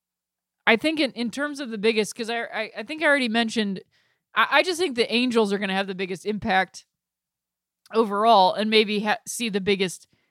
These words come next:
net gain from these trades. But I think that Gerrit Cole going to the Yankees is the biggest impact.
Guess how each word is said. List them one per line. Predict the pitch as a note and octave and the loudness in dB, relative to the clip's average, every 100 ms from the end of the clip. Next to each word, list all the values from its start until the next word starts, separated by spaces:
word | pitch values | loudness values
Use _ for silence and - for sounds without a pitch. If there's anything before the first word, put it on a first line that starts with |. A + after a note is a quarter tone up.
| _ | _
net | G3+ G#3 G#3 - | -2 0 0 -2
gain | F#3+ F#3+ G3+ F#3+ F3 - _ | -8 -6 -6 -8 -10 -18 _
from | - F#3+ | -12 -10
these | F#3 E3+ | -12 -14
trades. | - A#3+ G#3 F3+ F3 - _ _ _ | -10 -6 -4 -6 -10 -20 _ _ _
But | F3 | -4
I | G#3 | -4
think | G3+ A3 | -4 -6
that | G#3 G#3 - _ G#3 - G3 | -6 -10 -12 _ -20 -16 -2
Gerrit | A#3+ A#3 - | 2 2 2
Cole | B3 G#3+ | 0 0
going | G3+ F#3+ | 0 -2
to | F3+ | -4
the | |
Yankees | F3 F#3 F#3 F3 | -6 -8 -8 -12
is | F3+ | -14
the | F3+ | -14
biggest | F3 E3+ E3 | -12 -12 -14
impact. | - F3 E3 | -16 -14 -14